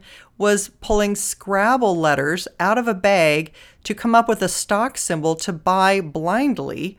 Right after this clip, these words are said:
proving his theory that stocks only go up.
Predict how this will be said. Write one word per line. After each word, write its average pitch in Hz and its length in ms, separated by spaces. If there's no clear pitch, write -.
proving 190 720
his 202 340
theory 180 580
that 185 220
stocks 165 480
only 175 280
go 175 300
up. - 320